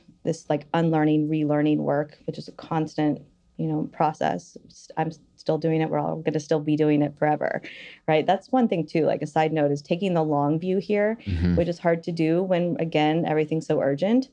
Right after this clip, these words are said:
Speaker 2: Yeah.
Speaker 1: Um, because I used to always kinda get myself into that, like,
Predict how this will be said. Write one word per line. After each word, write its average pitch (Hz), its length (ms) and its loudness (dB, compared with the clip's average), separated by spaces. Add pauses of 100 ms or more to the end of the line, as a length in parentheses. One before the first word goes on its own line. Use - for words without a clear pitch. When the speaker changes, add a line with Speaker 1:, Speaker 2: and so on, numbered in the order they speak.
(240)
Speaker 2:
Yeah. 143 220 -2
Speaker 1:
Um, 160 440 0 (440)
because 180 240 -2
I 170 80 2
used 175 200 -2
to 175 80 2
always 165 220 0
kinda 160 200 -2
get 160 160 0
myself 156 380 -2
into 160 180 -6
that, 156 220 0
like, 151 180 -2